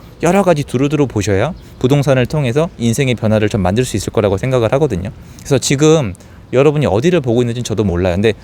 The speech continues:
참고로 저는 토지, 상가 다 하고 있단 말이에요. 그런데 뭐 그때마다, 그때 시기는 다르지만 정말 좀 애매한 얘기인데 지금은 전 건축 시장은 괜찮은 것 같아요. 아파트 시장도 그렇게 나쁘다고 생각하진 않아요. 저는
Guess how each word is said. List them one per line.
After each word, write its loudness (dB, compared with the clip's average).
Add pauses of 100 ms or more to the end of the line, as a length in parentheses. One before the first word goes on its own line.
(140)
참고로 4
저는 -4
토지, -2
상가 -4
다 -10
하고 -2
있단 0
말이에요. -4
그런데 2 (720)
뭐 4
그때마다, 2
그때 0
시기는 -2
다르지만 -2 (1080)
정말 4
좀 -2
애매한 2
얘기인데 -2
지금은 0
전 -4
건축 -2
시장은 0
괜찮은 0
것 0
같아요. -8 (600)
아파트 0
시장도 2
그렇게 -4
나쁘다고 -2
생각하진 -4
않아요. -2
저는 0